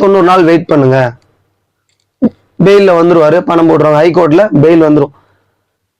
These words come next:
சுப்ரீம் கோர்ட்ல போடுறது மட்டும் தான் தீர்ப்பு, மத்தது எல்லாமே ஆர்டர் தான்,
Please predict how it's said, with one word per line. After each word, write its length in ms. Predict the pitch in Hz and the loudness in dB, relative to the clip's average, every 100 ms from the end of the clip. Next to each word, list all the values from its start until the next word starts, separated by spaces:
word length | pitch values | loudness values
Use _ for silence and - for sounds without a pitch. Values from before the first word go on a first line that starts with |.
| _ _ _ _ _ _ _ _ _ | _ _ _ _ _ _ _ _ _
சுப்ரீம் 520 | - - 180 214 226 220 | -6 -4 0 2 2 2
கோர்ட்ல 220 | 220 202 175 | 2 0 0
போடுறது 260 | 202 196 196 | 0 0 0
மட்டும் 220 | 196 202 | 0 0
தான் 160 | 214 165 | -2 -2
தீர்ப்பு, 380 | 214 202 160 175 143 - _ 160 | 0 0 0 0 -2 -8 _ -2
மத்தது 320 | 175 185 196 196 | -2 -2 -2 0
எல்லாமே 280 | 185 196 226 208 - 175 | 0 0 0 -2 -2 -2
ஆர்டர் 280 | 220 214 190 | 0 0 0
தான், 180 | 190 | 0